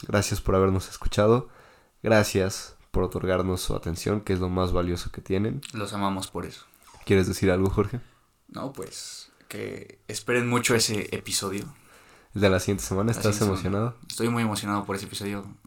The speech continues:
Speaker 2: Eh, estoy ansioso, podría decirse. Y muchas gracias, igual como,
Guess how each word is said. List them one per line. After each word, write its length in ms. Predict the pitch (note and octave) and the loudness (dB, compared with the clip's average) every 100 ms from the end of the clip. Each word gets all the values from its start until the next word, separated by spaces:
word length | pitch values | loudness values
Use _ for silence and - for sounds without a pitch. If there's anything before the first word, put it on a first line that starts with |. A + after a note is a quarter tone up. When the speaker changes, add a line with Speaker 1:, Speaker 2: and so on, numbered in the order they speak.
| - | -12
Speaker 2:
Eh, 260 | G2 G2 - | -12 -12 -12
estoy 220 | - G#2 | -8 -4
ansioso, 440 | G2+ G#2 G2+ A2+ - _ - | -4 -4 -6 -8 -14 _ -6
podría 240 | G2+ G2 | -4 -2
decirse. 400 | F#2+ G#2 G2+ - - - - - _ | -4 -8 -10 -14 -16 -20 -20 -20 _
Y 60 | F2+ | -4
muchas 220 | - A2+ | 0 4
gracias, 280 | A2+ B2+ G#2+ | 4 4 2
igual 200 | G#2+ B2 | 2 2
como, 260 | A2 G2+ | 0 -6